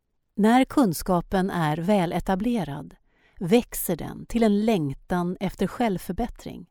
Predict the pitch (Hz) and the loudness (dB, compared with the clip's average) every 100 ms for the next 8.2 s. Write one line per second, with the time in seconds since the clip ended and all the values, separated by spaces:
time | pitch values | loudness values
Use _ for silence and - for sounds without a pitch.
0 | _ _ _ _ _ _ _ - 185 226 | _ _ _ _ _ _ _ -6 -4 -2
1 | 165 180 147 139 143 - 175 151 - - | 2 4 4 2 0 0 -2 -2 -6 -6
2 | 156 180 262 - _ _ _ - 202 - | -4 -6 -10 -20 _ _ _ -2 0 4
3 | 247 190 185 190 196 208 254 190 156 175 | 6 6 4 2 0 0 0 0 0 0
4 | 175 214 208 - 170 151 156 - - - | 0 0 -2 -4 -2 -2 -4 -14 -14 -2
5 | 226 196 214 208 214 220 247 233 151 - | 0 2 2 2 2 0 0 -2 -6 -10
6 | 151 - - 175 165 - 175 160 - 165 | -16 -18 -2 0 0 0 -2 -2 0 -2
7 | - 175 - 170 175 165 175 190 190 165 | -4 -8 -6 -6 -4 -2 -2 -4 -8 -14
8 | - | -20